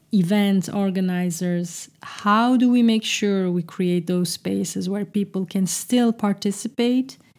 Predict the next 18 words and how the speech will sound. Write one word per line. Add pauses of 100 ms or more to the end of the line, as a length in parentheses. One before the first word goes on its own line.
(220)
engage, (600)
and
express
themselves (140)
freely? (1500)
This
is
the
major
question
I, (180)
I,
I
am
currently
also
busy
with.